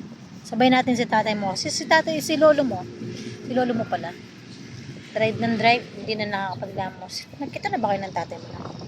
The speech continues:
Na? Ah, si Janjan talagang matagal maligo yan, si Janjan.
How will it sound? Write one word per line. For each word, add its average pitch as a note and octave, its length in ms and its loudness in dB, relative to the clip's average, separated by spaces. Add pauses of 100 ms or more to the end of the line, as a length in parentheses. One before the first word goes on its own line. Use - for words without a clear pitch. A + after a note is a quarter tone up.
(640)
Na? G3+ 100 -8 (2250)
Ah, G#3+ 300 0 (260)
si A3+ 80 -8
Janjan B3 400 4
talagang A3 320 4
matagal G3+ 400 -2
maligo G3 320 -2
yan, F#3 80 -2
si - 160 -4
Janjan. E3+ 400 -6